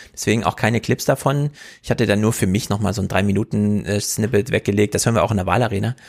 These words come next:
wie Olaf Scholz nochmal sagt, nee, die Leute haben sich damals verschätzt, als sie in den neunzigern gesagt haben, es werden immer weniger Deutsche, äh, wir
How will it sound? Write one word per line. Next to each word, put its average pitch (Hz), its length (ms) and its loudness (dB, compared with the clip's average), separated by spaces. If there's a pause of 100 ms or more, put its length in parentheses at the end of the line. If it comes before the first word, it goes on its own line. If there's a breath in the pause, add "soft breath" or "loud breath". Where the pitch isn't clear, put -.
(260 loud breath)
wie 107 120 -2
Olaf 98 260 2
Scholz - 260 -2
nochmal 104 240 0
sagt, 95 320 -2 (340 soft breath)
nee, 135 220 2
die 101 160 -4
Leute 117 260 2
haben 110 120 2
sich 107 160 -6
damals 113 360 -2
verschätzt, - 460 -2
als 104 120 0
sie 104 60 0
in 101 60 0
den 95 100 2
neunzigern 117 320 0
gesagt 127 380 -2
haben, 139 320 0
es - 140 -8
werden 123 160 2
immer 120 180 0
weniger 123 320 0
Deutsche, 107 560 0
äh, 107 240 0
wir 104 240 0